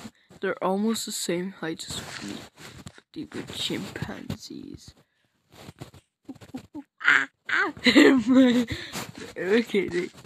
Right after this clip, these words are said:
look at that. Then gazelles, they run super fast. Hornbills, seals,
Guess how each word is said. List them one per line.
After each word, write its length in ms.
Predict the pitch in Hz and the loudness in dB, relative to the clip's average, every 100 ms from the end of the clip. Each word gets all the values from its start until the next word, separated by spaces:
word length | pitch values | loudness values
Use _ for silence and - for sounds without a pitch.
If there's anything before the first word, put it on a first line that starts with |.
| - - | -12 2
look 300 | 233 233 285 | 4 8 8
at 160 | 277 | 10
that. 280 | 220 226 233 - - - - - _ _ _ _ _ - | 8 6 2 -4 -18 -18 -18 -18 _ _ _ _ _ -12
Then 460 | 151 175 208 214 - _ _ _ _ - _ _ _ _ _ _ _ _ _ _ 185 | -8 -2 0 -2 -6 _ _ _ _ -20 _ _ _ _ _ _ _ _ _ _ -8
gazelles, 1000 | 185 151 185 147 147 175 202 220 - - _ _ _ _ _ _ - | -4 -4 -2 -4 -2 -2 -2 -2 -6 -18 _ _ _ _ _ _ -12
they 80 | 139 | -10
run 280 | 107 165 - | -8 -8 -10
super 300 | - 180 - | -12 -10 -10
fast. 460 | - 165 175 - _ _ _ - | -6 -4 -4 -8 _ _ _ -12
Hornbills, 1120 | 135 113 165 190 190 208 226 254 254 - - - _ _ _ _ _ - | -6 -4 -2 2 4 4 4 2 2 -2 -8 -12 _ _ _ _ _ -20
seals, 960 | - - - 160 160 190 226 247 247 - | -18 -12 -10 -8 -6 -4 -2 -4 -6 -10